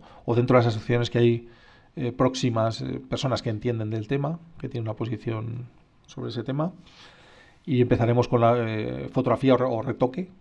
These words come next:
es decir, la, la, la verdad que puede haber detrás de una foto, la mentira que puede haber detrás de una foto, va a ser la primera tertulia.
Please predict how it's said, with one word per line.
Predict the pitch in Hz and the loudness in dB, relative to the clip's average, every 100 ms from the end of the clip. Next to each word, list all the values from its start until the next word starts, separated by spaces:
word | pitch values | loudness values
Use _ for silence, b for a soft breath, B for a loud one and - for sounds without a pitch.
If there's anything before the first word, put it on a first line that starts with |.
| - - - | -10 -10 -8
es | 135 | -10
decir, | 123 127 | -8 -8
la, | 62 62 | -8 -8
la, | - 67 67 - 131 127 | -8 -10 -10 -10 -10 -4
la | 117 | -2
verdad | 117 107 131 | 0 4 4
que | 127 | 4
puede | 123 120 | 4 4
haber | 117 | 4
detrás | 117 120 | 4 0
de | 120 | -2
una | 110 | -6
foto, | - 131 117 | -4 -4 -4
la | 110 | -4
mentira | 110 110 120 | -4 -2 -2
que | 107 | 0
puede | 117 | 0
haber | 117 | 0
detrás | 113 110 110 | -4 -4 -4
de | |
una | 113 110 | -4 -4
foto, | 123 139 139 | -6 -4 -4
va | 113 | -4
a | |
ser | 120 | -4
la | 113 | -4
primera | 120 113 110 | -4 -4 -4
tertulia. | 107 - 139 139 139 | -6 -4 -2 0 -2